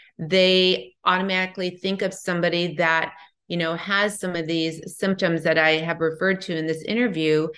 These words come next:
and they tell that person, "Hey, maybe you need to get checked for, you know, Lyme disease." So I, I feel like it's this, you know, constant education and awareness. Um, so I really encourage people, go on the website, you know,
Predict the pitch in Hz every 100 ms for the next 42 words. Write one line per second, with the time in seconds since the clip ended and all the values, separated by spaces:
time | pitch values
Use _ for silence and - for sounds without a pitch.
0 | - _ _ 175 170 170 165 165 160 -
1 | 196 262 - 180 175 190 180 226 180 185
2 | 220 220 208 202 190 190 - - 208 202
3 | - 185 175 175 180 180 185 180 180 226
4 | 277 214 - 131 147 - - - - -
5 | 185 180 180 - 185 185 240 277 220 180
6 | 185 - 180 175 - 175 170 170 185 196
7 | 196 190 170 - 180 170 180 190 175 175
8 | 180 175 170 170 165 160 156 165 165 165
9 | - 147 - - - - - 165 165 175
10 | 170 160 180 180 180 226 233 220 196 202
11 | 190 - 202 196 185 175 247 302 269 185
12 | 175 170 - - 175 175 - - - _
13 | - 175 170 170 170